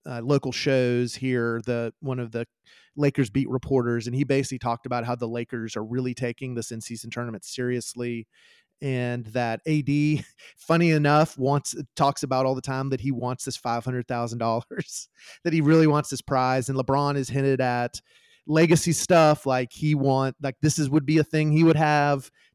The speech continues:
to say, "I won the first in-season tournament." Um, I'm sure Adam Silver is loving that. He really wa-, he really wants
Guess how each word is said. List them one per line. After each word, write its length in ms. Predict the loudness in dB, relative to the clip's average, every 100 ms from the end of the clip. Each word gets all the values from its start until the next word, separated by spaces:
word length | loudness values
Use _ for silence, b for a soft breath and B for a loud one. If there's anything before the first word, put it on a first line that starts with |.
| -10
to 60 |
say, 280 | 0 2 4
"I 120 | 2 0 _ -6
won 180 | -4 -2
the 80 | 0
first 260 | 0 0
in-season 400 | -4 -2 -2 -2
tournament." 560 | -2 -2 0 -2 -2 -6 b b b -6
Um, 320 | -4 -2 -2
I'm 120 | -2 0
sure 200 | 2 6
Adam 200 | 4 4
Silver 320 | 2 4 2
is 120 | 0
loving 320 | -2 0 -2
that. 220 | -4 -6
He 100 | -4
really 220 | 0 0 0
wa-, 160 | -4
he 100 | -4
really 240 | 4 6 8
wants 400 | 6 4 0